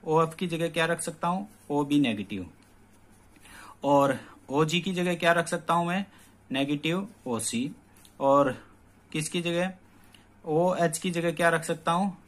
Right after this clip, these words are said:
नेगेटिव ओडी। ठीक है, अब इसको देखें तो आपस में ये क्या हो गए, कैंसिल आउट हो गए। तो आंसर क्या है, ज़ीरो। यही हमें क्या करना था, शो करना था। ठीक है, क्वेश्चन नंबर नाइन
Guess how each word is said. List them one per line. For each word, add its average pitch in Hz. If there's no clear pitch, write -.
नेगेटिव 139
ओडी। 101
ठीक 151
है, 175
अब 139
इसको -
देखें 165
तो 175
आपस 160
में 175
ये 165
क्या 165
हो 165
गए, 165
कैंसिल 151
आउट 135
हो 107
गए। 98
तो 139
आंसर 160
क्या 165
है, 165
ज़ीरो। 113
यही 131
हमें 156
क्या 160
करना 156
था, 165
शो 135
करना 104
था। 92
ठीक 151
है, 175
क्वेश्चन 165
नंबर 175
नाइन 165